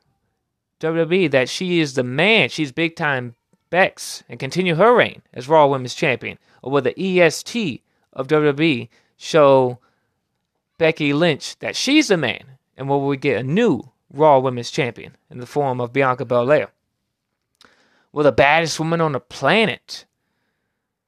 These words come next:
take that SmackDown Women's Championship? Or will the Queen, Charlotte Flair, continue to show everyone that if you're gonna do it, you have to do it with Flair? And will Kevin Owens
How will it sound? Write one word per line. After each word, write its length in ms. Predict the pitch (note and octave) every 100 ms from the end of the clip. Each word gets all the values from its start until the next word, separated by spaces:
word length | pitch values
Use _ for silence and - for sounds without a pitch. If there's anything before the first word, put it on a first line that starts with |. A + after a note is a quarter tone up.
| _ _ _ _ _ _ _
take 520 | - F#3 C#3 - - _ _ -
that 120 | B2+
SmackDown 600 | - D3 D3 C3+ D3 C3
Women's 240 | C#3 B2+ -
Championship? 720 | - D#3+ C3+ A#2+ - A#2 - _ -
Or 80 |
will 120 | C3+ C#3
the 120 | B2
Queen, 640 | - - F#3 E3+ C#3+ A2+ - _ -
Charlotte 420 | - D3+ C#3+ B2
Flair, 480 | - D#3+ C#3+ B2 - _
continue 640 | C3+ B2 D3+ C#3+ C3+ B2+ - _
to 120 | -
show 240 | - D#3+ C#3+
everyone 300 | B2+ B2+ B2+
that 160 | C3
if 100 | C3
you're 60 | C#3
gonna 180 | C3+ B2
do 300 | A#2 D#3+ C3+
it, 100 | - _ -
you 120 | C#3+
have 140 | A#2+
to 100 | C3+
do 240 | B2 C3+ B2+
it 140 | - -
with 260 | C#3 B2
Flair? 440 | - C#3 C#3 A#2 - _ _ _ _ _ _ _ _ _ _ _ _ _ _ _ _ _ _ _
And 120 | C#3+
will 120 | C#3
Kevin 500 | B2 - F#3+ A3 A#3+
Owens 640 | A#3 C#4 C4+ G3 - - -